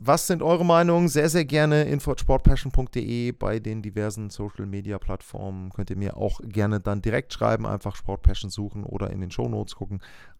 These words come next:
Ähm, auch da solltet ihr das alles finden. Den ganzen Rest erfahrt ihr ja dann entsprechend auch im Outro. Ansonsten noch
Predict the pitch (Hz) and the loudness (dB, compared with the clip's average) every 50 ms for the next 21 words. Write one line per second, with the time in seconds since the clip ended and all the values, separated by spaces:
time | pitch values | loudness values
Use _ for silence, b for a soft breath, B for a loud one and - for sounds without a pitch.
0 | - 98 98 - 92 - - 104 101 107 104 101 104 104 98 104 104 - 107 104 | -10 -10 -8 -2 0 0 2 4 2 2 2 2 2 0 0 -2 -6 -4 -4 -4
1 | 101 98 - - 95 101 107 107 104 - - - - - - - - - - - | -2 -2 -4 -6 -4 -2 0 0 0 -2 -4 -8 -10 -14 -18 -20 -18 -4 10 10
2 | 190 220 214 196 190 185 185 180 175 - - - - - - - - 123 117 120 | 10 10 10 4 0 0 0 0 -2 -6 -14 -20 -20 -20 -20 -8 -6 -4 0 0
3 | 123 123 - 117 98 113 117 - - - 104 - - 107 110 - 110 104 101 104 | 0 0 0 2 4 4 4 4 2 -2 -6 -2 0 0 0 2 2 0 2 2
4 | 101 101 101 98 95 95 - - 104 95 - 107 98 - - - _ - 107 104 | 0 0 -2 -4 -4 -2 0 0 0 -2 -4 -8 -10 -10 -14 -12 _ -2 0 0
5 | 104 - b b b b b b b b b b _ - 123 113 110 110 - _ | 0 -2 b b b b b b b b b b _ -2 0 0 0 -2 -8 _
6 | _ - 143 190 226 196 - - 214 226 240 240 202 135 139 127 131 139 170 196 | _ 10 10 10 10 10 8 6 6 6 6 4 4 2 2 4 6 6 6 4
7 | - - - 196 202 208 202 185 b b b b b b b b b _ _ - | 2 0 2 2 2 2 2 -2 b b b b b b b b b _ _ -20
8 | _ - 117 139 165 139 - | _ 0 4 4 4 4 2